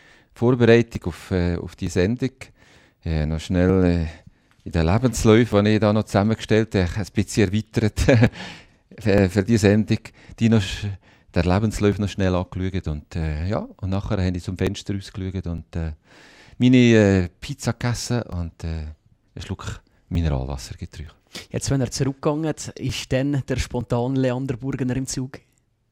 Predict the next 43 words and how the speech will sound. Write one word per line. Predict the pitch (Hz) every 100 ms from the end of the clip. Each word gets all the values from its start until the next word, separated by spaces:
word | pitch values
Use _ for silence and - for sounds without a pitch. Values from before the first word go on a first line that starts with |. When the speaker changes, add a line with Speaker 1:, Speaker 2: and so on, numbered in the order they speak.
| _ _ _ _ _ _ -
Speaker 1:
Ähm, | 110 113 113 107 104 107 98 - -
ja, | 120 104 160
ich, | 135 120
äh, | 147 131
das | 107 -
könnte | 160 147 - 131 127 120
gut | 117 135
möglich | 139 139 143
sein. | - 175
Ich | 147
merke, | 113 107 - 104
dass | 101
mir | 98
hier | 90 101 110
jetzt | 104 -
gerade | 101 101
bei | 101
der | 90
Sendung | 85 92 101 92
gut | - 98
geht | - 90 107 -
und, | 87 -
äh, | 82 - - - - _
das | 104 87
wird | 87 -
nachher, | 90 - 87
äh, | 82
weiter | 92 - -
wirken, | 98 147 -
da | 87
bin | 87 92
ich | 87
überzeugt | 87 - - - -
davon. | 95 107 - _ - - - _ -
Das | 87 87
ist | 85
immer | 98 101
so, | 104 147 85
wenn | 85 87
man | 87
etwas | - 85
Gutes | - 92 -
erlebt, | 82 78